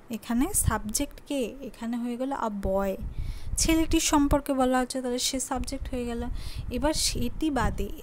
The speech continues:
a boy বাদে যে বাকি অংশটি কি কি আছে? "Lived in a village", এটা হয়ে গেল predicate।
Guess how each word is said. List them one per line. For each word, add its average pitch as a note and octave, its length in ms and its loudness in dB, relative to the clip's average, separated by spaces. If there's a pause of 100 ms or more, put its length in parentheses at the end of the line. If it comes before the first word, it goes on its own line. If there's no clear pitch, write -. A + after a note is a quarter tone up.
a A#3+ 120 4 (120)
boy A#3+ 380 0
বাদে B3 440 -2
যে C4+ 140 -2
বাকি A3+ 480 -2
অংশটি C4 540 -2 (100)
কি B3 160 -6
কি D4 140 -4
আছে? G3+ 420 0
"Lived A#3 540 -2
in A3 80 -4
a A3+ 260 -4
village", A#3+ 400 0 (360)
এটা G#3+ 240 -2
হয়ে G#3 220 -4
গেল A3 260 -2
predicate। - 540 2